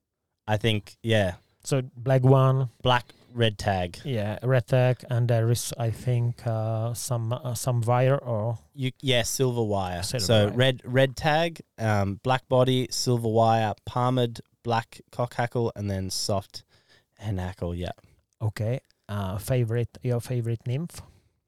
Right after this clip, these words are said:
Speaker 1: Um, oh, hare and partridge, I think.
Speaker 2: Hare and
Speaker 1: Uh,
Speaker 2: partridge.
Speaker 1: hare and partridge, or, or hotspot pheasant tail.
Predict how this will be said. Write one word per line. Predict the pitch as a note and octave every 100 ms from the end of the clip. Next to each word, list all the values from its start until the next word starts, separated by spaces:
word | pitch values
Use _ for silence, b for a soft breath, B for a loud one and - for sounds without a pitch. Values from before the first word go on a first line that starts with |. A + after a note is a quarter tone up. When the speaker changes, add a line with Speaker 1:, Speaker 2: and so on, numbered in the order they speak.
| _ _ _ _ - _ _ _ _ _ _ -
Speaker 1:
Um, | A2+ A2+ A2 G#2 G2+ G2+ A2 b b b b b - _ _ -
oh, | - C#2 - - - - - - - - _ _ _
hare | - A2+ G#2
and | G#2
partridge, | G#2 F2+ - G2 F#2+ - - _ _ _ _
I | G#2+
think. | - G2 F#2+ _ _ _ _ -
Speaker 2:
Hare | G#2+
and | A2
Speaker 1:
Uh, |
Speaker 2:
partridge. | G#2 G2 - A#2+
Speaker 1:
hare | E3
and | E3+
partridge, | D3 C#3+ C3+ -
or, | C3 B2 -
or | C3+ C#3+
hotspot | A#2+ C#3+ - A#2+
pheasant | - A#2 A2+ G2
tail. | F2 F2+